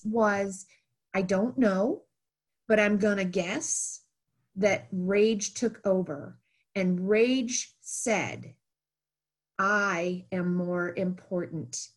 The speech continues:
than this building. I don't care. It can burn to the ground.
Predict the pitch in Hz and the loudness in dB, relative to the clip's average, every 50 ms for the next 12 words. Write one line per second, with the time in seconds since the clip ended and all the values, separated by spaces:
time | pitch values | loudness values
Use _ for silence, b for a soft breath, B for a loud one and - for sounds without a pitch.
0 | _ _ _ _ _ _ 165 180 165 156 156 160 156 160 - _ _ - 165 175 | _ _ _ _ _ _ -2 -2 0 0 0 -2 -6 -8 -12 _ _ -8 -6 -6
1 | 165 165 - 190 165 - 185 175 170 165 156 147 127 123 - - - _ _ - | -4 -6 -8 -12 -8 -4 -2 -2 -2 -2 -4 -6 -8 -10 -12 -16 -20 _ _ -4
2 | - 185 185 - - _ _ _ _ _ _ _ - - - - 196 180 170 - | -2 -2 -2 -4 -6 _ _ _ _ _ _ _ -20 -18 -12 -8 -6 -4 -4 -4
3 | - - - - _ _ - 185 180 180 - 180 175 - - - _ _ _ _ | -6 -10 -14 -20 _ _ -10 -10 -8 -4 -4 -4 -4 -4 -8 -16 _ _ _ _
4 | _ _ _ _ _ _ _ _ _ - 208 214 226 226 214 196 202 190 190 190 | _ _ _ _ _ _ _ _ _ 2 4 4 6 4 4 2 0 0 0 0
5 | 202 214 202 170 139 120 - - | 0 2 0 0 -2 -6 -10 -14